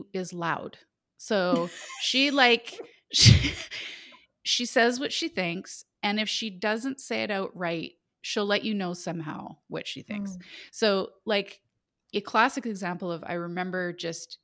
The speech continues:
Speaker 1: being in the aisle. I was really young, but I was be-, I was in the aisle with, uh, her in a grocery store, and there was a kid who was standing up in the front part of the cart,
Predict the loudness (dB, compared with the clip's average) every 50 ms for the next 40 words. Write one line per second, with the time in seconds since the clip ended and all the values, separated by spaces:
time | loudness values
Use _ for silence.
0 | _ -6 -4 -4 -2 -4 -6 -6 -8 -8 -6 -6 -6 -6 -4 -4 -4 -4 -4 -6
1 | -8 -10 _ -20 _ -8 -6 -6 -6 -6 -8 -10 -12 -10 -10 -10 -10 -8 -8 -8
2 | -8 -10 -12 -12 -12 -10 -10 -10 -10 -10 -8 -8 -8 -8 -8 _ -6 -6 -6 -6
3 | -6 -4 -4 -4 -2 -2 -2 -2 -2 -2 -4 -4 -6 -8 -10 _ _ -16 -14 -14
4 | -12 -14 -14 -16 -18 -20 _ _ _ -18 -18 -18 _ _ -12 -6 -4 -2 -2 -2
5 | -4 -6 -6 -6 -6 -6 -8 -6 -8 -10 -10 -10 -8 -8 -8 -10 -10 -12 -18 -20
6 | -20 -20 -20 -16 -10 -4 -2 -2 0 0 -2 -4 -6 -8 _ _ -6 -6 -4 -4
7 | -6 -8 -12 -12 -10 -6 -4 -4 -2 -2 -4 -4 -6 -12 -18 _ _ _ _ _
8 | _ -12 -6 -4 -4 -2 -2 -4 -6 -4 -2 -2 -2 -2 -2 -2 -2 -4 -4 -6
9 | -10 -10 -10 -10 -8 -6 -6 -6 -6 -6 -8 -8 -6 -8 -10 -8 -10 -10 -12 -12
10 | _